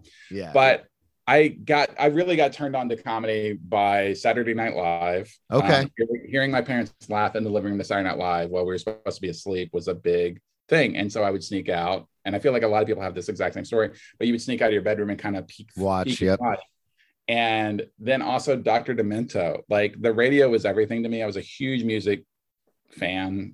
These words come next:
Speaker 2: from early on. I love music. And, but this weird show would come <laughs> on once a week.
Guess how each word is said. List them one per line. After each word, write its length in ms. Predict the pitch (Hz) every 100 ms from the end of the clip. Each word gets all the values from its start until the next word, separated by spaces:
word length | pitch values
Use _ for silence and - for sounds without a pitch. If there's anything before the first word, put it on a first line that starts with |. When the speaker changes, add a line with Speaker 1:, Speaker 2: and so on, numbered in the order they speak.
| -
Speaker 2:
from 220 | - 98
early 300 | - 101 101
on. 220 | 87 85 85
I 40 |
love 260 | 90 95 95
music. 460 | 92 82 87 82 _ _ _ _
And, 220 | 98 92 117
but 300 | 113 110 -
this 300 | 107 104 -
weird 460 | 107 104 101 110 117
show 260 | - 156
would 180 | 147 123
come 200 | 101 87
<laughs> 140 | 85
on 340 | - 104 123 - _ _
once 260 | 110 117 135
a 80 |
week. 480 | 131 156 117 107 -